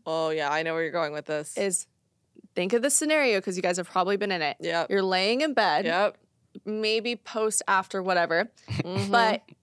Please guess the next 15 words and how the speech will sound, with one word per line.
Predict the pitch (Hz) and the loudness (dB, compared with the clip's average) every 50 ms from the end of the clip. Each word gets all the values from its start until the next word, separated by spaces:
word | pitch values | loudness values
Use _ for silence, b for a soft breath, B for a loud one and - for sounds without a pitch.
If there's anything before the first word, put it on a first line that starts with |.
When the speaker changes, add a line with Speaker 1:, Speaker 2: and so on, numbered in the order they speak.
| _ _ _ _ - | _ _ _ _ 0
Speaker 2:
it's | 226 226 - - | 0 0 0 -2
now | 233 226 214 214 226 | 0 2 2 2 4
that | 220 240 - - | 2 2 0 0
quiet | - - - 214 202 202 220 233 202 | -6 -8 0 2 2 2 2 0 0
moment | 202 196 202 214 | -2 -2 -2 -2
where | 214 214 | -2 -4
you're | 196 | -4
just | - - - | -4 -6 -8
laying | 180 180 185 190 185 190 214 233 247 254 247 | -6 -4 -2 0 0 0 -2 -2 -4 -4 -4
on | - 196 208 | -4 -4 -4
the | 233 | -6
pillow, | 240 - - 214 196 185 180 180 | -6 -6 -8 -6 -4 -4 -4 -4
facing | 180 - - 208 190 202 - - 233 226 | -6 -4 0 2 2 2 2 0 0 0
each | 220 220 - - - | 0 -2 -2 -4 -4
other, | 196 185 180 170 165 170 | -2 0 0 0 0 -2